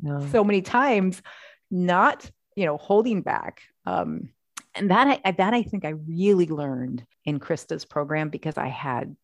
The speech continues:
Speaker 2: because grief was such a strong emotion
Speaker 1: Yeah.
Speaker 2: that I, I felt like I had to learn how to actually allow my emotions. That took me, I really didn't learn it until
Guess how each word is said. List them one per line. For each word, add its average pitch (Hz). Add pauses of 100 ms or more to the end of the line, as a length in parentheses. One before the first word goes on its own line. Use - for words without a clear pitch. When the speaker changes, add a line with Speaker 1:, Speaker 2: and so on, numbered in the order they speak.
(260)
Speaker 2:
because 156
grief 147
was 160
such -
a - (220)
strong 151
emotion 139
Speaker 1:
Yeah. 147 (420)
Speaker 2:
that 151
I, 147
I 151
felt -
like 160
I 143
had 143
to -
learn 156
how 143
to 143
actually 139
allow 135
my 135
emotions. -
That 170
took -
me, 151 (240)
I 151
really 190
didn't 165
learn 151
it -
until 147